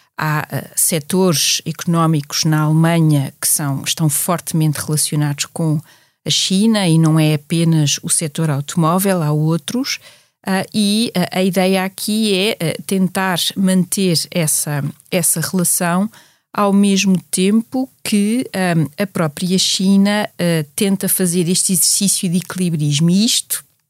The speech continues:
não é nada fácil. Mas a tendência de, de, de caminhos que se vão divergindo, ah, por exemplo, a própria União Europeia, quando, quando olhou para a China naquelas três características,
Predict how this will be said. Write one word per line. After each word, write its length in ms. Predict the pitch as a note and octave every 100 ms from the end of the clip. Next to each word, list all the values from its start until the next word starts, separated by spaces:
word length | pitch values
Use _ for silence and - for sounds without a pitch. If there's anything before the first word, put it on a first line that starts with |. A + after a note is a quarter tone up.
| _
não 260 | F#3 F#3 F#3
é 60 |
nada 260 | F#3 F3 F3
fácil. 640 | - - C3+ - - C#3 - - _ _ -
Mas 160 | G3
a 60 | A#3
tendência 640 | A3+ A3+ G#3+ F#3 - F3+
de, 340 | E3 E3+ E3+ D3 - - - - - F#3+
de, 260 | E3+ F#3
de 220 | E3+ E3
caminhos 540 | D#3+ G3+ G3+ G#3 G3+ -
que 100 | -
se 100 | F3+
vão 220 | F#3 F#3
divergindo, 920 | F3+ D#3+ D#3+ D3 D#3+ F3 F3 F3 C4 - _ _ -
ah, 140 | E3 -
por 160 | - E3+
exemplo, 540 | F3 D#3 F3 E3 E3
a 40 | D#3
própria 360 | D#3+ D3 D#3+
União 160 | D#3+ D#3+
Europeia, 440 | D#3 - G#3 G3
quando, 520 | D#3 E3 D#3 D3+ D3+ C#3+
quando 380 | E3 D#3+ D3+ D#3
olhou 320 | E3 E3 E3+
para 200 | - D#3
a 40 |
China 600 | - - F#3 F#3 E3+ D3
naquelas 560 | C#3 D3 D3 E3 E3 D#3
três 420 | - E3 E3+ D#3
características, 1300 | - E3+ E3 - F3 G#3 G3+ - G#3+ - G#3+ G#3+